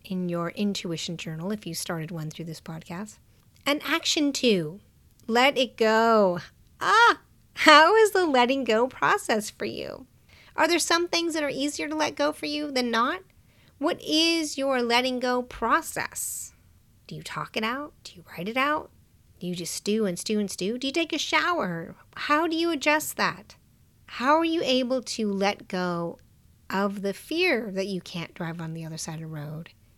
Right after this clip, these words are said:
and trust that your driving skills will move you forward? How do you let go of not feeling like intuition is coming to you or you can't see the signs and reopen yourself to intuition,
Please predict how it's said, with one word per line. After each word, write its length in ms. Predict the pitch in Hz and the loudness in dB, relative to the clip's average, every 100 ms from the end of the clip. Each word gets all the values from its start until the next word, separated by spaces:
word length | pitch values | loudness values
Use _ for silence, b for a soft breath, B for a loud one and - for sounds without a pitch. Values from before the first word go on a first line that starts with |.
| _ | _
and 160 | 175 175 | -10 -8
trust 640 | - 285 269 202 - - _ _ _ _ | -2 4 4 4 -8 -16 _ _ _ _
that 180 | 196 - | -12 -6
your 140 | 175 165 | -6 -4
driving 400 | 190 233 220 180 | -2 -2 -2 -6
skills 360 | - 175 170 | -8 -10 -8
will 80 | 180 | -6
move 200 | 175 165 | -6 -8
you 100 | 170 | -10
forward? 420 | - 156 185 202 b b b | -10 -10 -12 -18 b b b
How 300 | - 185 185 | -6 -2 0
do 80 | 196 | 0
you 160 | 214 220 | 0 0
let 340 | 202 - 214 | -2 -4 -6
go 640 | 185 175 165 156 156 170 - _ _ _ - | -4 -2 -2 -4 -6 -10 -16 _ _ _ -12
of 120 | 175 175 | -6 -4
not 260 | 170 170 _ _ - | -4 -8 _ _ -12
feeling 360 | 175 175 175 170 | -8 -4 -4 -6
like 200 | 165 - | -8 -8
intuition 600 | 170 - 175 165 175 175 | -10 -8 -10 -8 -10 -10
is 140 | 175 | -12
coming 460 | - 196 196 185 180 | -8 -4 -4 -4 -6
to 140 | 185 | -8
you 340 | 170 165 170 - | -8 -8 -10 -10
or 80 | |
you 120 | 170 180 | -10 -10
can't 340 | - 185 208 | -10 -10 -10
see 140 | - | -12
the 120 | 170 185 | -10 -8
signs 920 | - 277 262 196 160 165 165 - - b b b b b | -4 -2 0 -2 -4 -10 -12 -14 -18 b b b b b
and 140 | 185 180 | -6 -4
reopen 520 | 170 - 214 214 180 | -6 -2 -2 -2 -6
yourself 380 | 165 - 160 - | -6 -8 -8 -10
to 80 | 175 | -12
intuition, 600 | 165 - 175 - 165 | -12 -12 -12 -10 -12